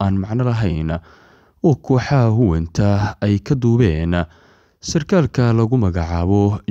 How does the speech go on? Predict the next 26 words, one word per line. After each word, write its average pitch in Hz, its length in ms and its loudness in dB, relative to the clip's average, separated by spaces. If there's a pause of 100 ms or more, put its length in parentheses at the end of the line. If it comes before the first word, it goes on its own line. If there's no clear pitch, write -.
Generaal 131 560 0
Faysal 123 560 -2
Cabdi 113 560 -2
Bootaan. 90 800 0 (1000)
Waxaana 98 560 2
la 113 80 2
sheegay 92 440 0 (480)
in 208 120 0
muuqaaladan 127 720 0 (100)
oo 101 100 2
xilliyo 107 400 -2
kala 117 220 -2
duwan 110 360 0
laga 120 180 2
duubay 110 360 2
kadib 95 480 0 (640)
ay 143 140 0
ka - 240 -6
caroodeen 107 640 2 (560)
xubno 87 400 -2
ka - 100 -2
mid 101 220 0
ah 104 140 -2
garaadada 101 640 0
dhulbahantay, 85 640 -2
islamarkaana 104 800 0